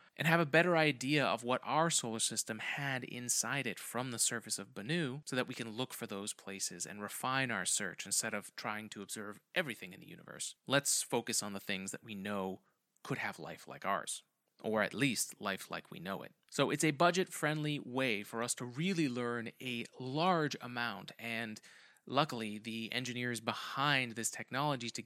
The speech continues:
gather the sample return did a great job, and we're gonna see the results here after it lands successfully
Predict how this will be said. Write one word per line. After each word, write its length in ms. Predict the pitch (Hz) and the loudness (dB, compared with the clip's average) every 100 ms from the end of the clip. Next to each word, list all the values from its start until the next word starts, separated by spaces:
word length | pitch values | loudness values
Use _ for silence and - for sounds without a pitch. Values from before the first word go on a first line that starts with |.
| - | -2
gather 320 | 120 117 113 | 2 2 0
the 120 | 95 | -2
sample 420 | - 185 202 180 | 0 2 2 0
return 420 | 127 - 120 117 113 - - - | -2 -2 -4 -4 -6 -16 -14 -4
did 140 | 131 | -2
a 20 | |
great 320 | 120 123 120 - | 0 2 2 2
job, 260 | 117 110 | 0 0
and 120 | 107 | -4
we're 60 | 110 | -6
gonna 120 | 117 | -4
see 200 | 113 117 | -4 -6
the 80 | 104 | -6
results 420 | 104 151 170 131 | 0 2 2 0
here 400 | - 113 110 110 - - - - _ _ 127 | -6 -6 -4 -6 -10 -20 -20 -20 _ _ 0
after 340 | 123 - 120 | 0 0 -2
it 160 | 123 107 | -2 -2
lands 420 | 202 143 120 113 | 4 4 4 0
successfully 800 | - - 101 - 101 101 101 | -2 -2 -2 -4 -6 -8 -8